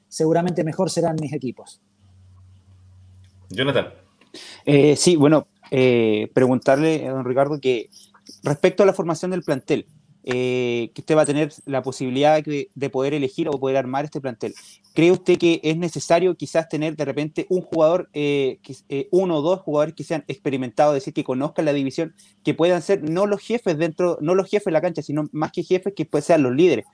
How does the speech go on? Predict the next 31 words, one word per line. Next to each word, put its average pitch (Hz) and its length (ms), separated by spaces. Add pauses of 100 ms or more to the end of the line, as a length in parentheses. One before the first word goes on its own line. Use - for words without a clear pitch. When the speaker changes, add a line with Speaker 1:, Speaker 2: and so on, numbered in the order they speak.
(200)
Speaker 3:
que 143 100
puedan 160 320
de 147 80
repente 147 320
en 139 60
algún 127 180
momento 151 320
poner 131 220
la 147 120
pausa, 156 300
decir, 127 300
"¿Sabe 143 180
qué, 156 180
muchacho? 147 360
Aquí 151 300
calmémonos 151 580
o 127 240
juguemos 147 260
por, 135 240 (420)
busquemos 156 360
por 156 160
otro 151 180
lado"? 156 240 (1200)
Speaker 1:
Claro, 143 520 (140)
sí, 151 280
sí, 151 240
sí. 131 280 (300)
Totalmente 175 460
de 156 60
acuerdo, 180 260
Jonathan. 139 480